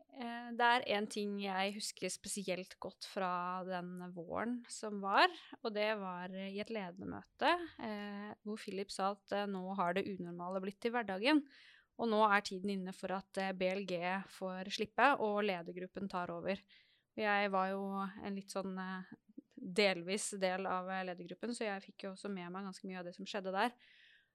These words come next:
Og det er jo fremdeles sånn at det er ledergruppen som, eh,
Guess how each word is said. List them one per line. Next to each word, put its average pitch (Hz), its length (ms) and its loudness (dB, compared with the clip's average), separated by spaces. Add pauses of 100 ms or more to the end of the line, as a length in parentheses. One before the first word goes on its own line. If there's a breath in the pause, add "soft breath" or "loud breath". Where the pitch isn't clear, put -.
(220 soft breath)
Og 226 480 4
det 233 80 10
er 202 100 10
jo 208 80 6
fremdeles 226 440 2
sånn 202 140 2
at 190 100 0
det 202 80 4
er 185 120 4 (160)
ledergruppen 180 420 -8
som, 185 300 -4
eh, 185 160 -6